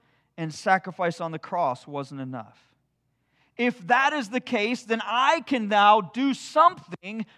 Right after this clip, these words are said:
to earn my own justification. But we cannot do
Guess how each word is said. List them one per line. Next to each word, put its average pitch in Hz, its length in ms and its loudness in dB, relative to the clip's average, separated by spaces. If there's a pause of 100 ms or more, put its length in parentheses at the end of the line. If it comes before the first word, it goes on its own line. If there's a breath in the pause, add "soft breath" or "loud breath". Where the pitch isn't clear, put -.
to 254 180 2 (140)
earn 311 320 6
my 277 260 4
own 302 280 2
justification. 277 1000 -4 (160 soft breath)
But 247 400 4
we 294 220 0
cannot 269 1000 0
do 277 360 -2